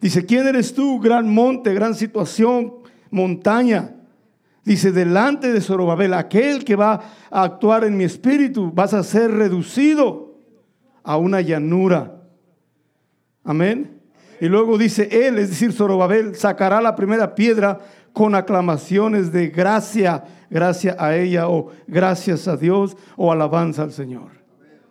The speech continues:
Amén. So, el verso seis, el ver-, el verso seis dice, "No con ejército,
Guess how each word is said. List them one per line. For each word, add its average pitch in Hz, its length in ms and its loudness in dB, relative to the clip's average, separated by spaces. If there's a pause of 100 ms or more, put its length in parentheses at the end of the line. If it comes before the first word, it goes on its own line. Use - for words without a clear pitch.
(520)
Amén. 185 420 -4 (480)
So, 202 180 0
el 214 260 0
verso 254 360 0
seis, 240 500 0
el 190 260 -2
ver-, 220 260 0
el 185 380 -2 (220)
verso 202 340 -2
seis 190 220 0
dice, 214 400 -2 (180)
"No 247 300 2
con 269 180 -2
ejército, 220 880 -2